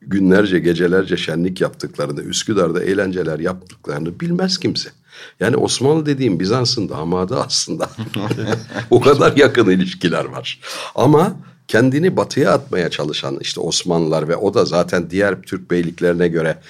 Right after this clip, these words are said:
Aydınoğlu, Menteşoğlu, Germiyanoğlu onlara göre farkı ne? Derhal şak diye Rum, e, Rumeli'ye gidiyor ve Avrupa'da fetihlere başlıyor. Daha kurulu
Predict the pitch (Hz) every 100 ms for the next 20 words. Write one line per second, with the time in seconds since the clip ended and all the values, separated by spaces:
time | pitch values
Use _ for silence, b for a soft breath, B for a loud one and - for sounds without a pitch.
0 | B B 85 85 85 82 82 82 85 80
1 | - 76 82 78 78 80 78 82 78 78
2 | 76 82 87 92 95 82 76 95 107 -
3 | 123 95 175 B B B _ - - -
4 | - - - - - 107 131 113 - 78
5 | 82 82 82 85 82 92 80 67 65 62
6 | - 107 139 135 127 B - 82 123 -
7 | 69 69 73 73 65 71 73 76 - 151
8 | 175 165 156 - 131 139 151